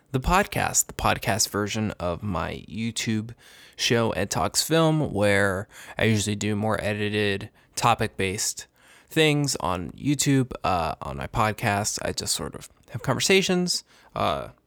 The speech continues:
with you guys, uh, sometimes with other people. But usually it's, uh, you know, me talking about movies, 'cause this is, uh, my passion. This is the thing I love the most. And, uh, yeah, I figure why not give you guys sort of a more long format version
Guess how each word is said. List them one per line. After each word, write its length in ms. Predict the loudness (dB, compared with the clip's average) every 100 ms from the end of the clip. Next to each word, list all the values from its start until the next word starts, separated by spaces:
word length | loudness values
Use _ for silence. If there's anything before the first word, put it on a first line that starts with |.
| _
with 160 | -8 -4
you 80 |
guys, 500 | 2 4 4 2 -6 -12 _ _ -20 -8
uh, 600 | 0 2 4 4 2 0
sometimes 640 | -2 -2 -2 0 -2 -2 -2
with 100 | 0
other 160 | 0
people. 400 | 0 0 2 0 -4 _ _ _ _ _ _ _ _ _ -20 -10
But 60 | -2
usually 460 | 2 2 2 2 2
it's, 240 | 2 2
uh, 280 | 4 4 4
you 140 | 4
know, 240 | 2 0 2
me 220 | 2 2
talking 300 | 4 4 4
about 180 | 2 2
movies, 380 | -2 -2 -8 -10
'cause 180 | -12
this 220 | -12 -10 -8
is, 260 | -10 -12 -10
uh, 280 | -6 -4 -4
my 160 | -6 -8
passion. 460 | -4 -4 -6 -10 -12
This 200 | -10 -10
is 40 |
the 120 | -10 -12
thing 220 | -8 -6
I 80 | -6
love 220 | -6 -8
the 80 | -4
most. 500 | -2 0 -2 -4 -10 -20 -18 -16 -16 -18 -16
And, 560 | -4 -2 0 0 -2 0
uh, 600 | 2 4 4 2 2 0 0
yeah, 200 | 2 2
I 120 | 2
figure 280 | -2 0 0
why 160 | 2
not 340 | 2 2 -2 -4
give 180 | -4 -4
you 80 | 0
guys 240 | 2 2
sort 200 | 0 -2
of 100 | -6
a 60 | -4
more 220 | -2 0
long 340 | 0 0 0
format 560 | -4 -4 -2 -2 -6 -8
version 640 | -2 0 0 -2 -6 -10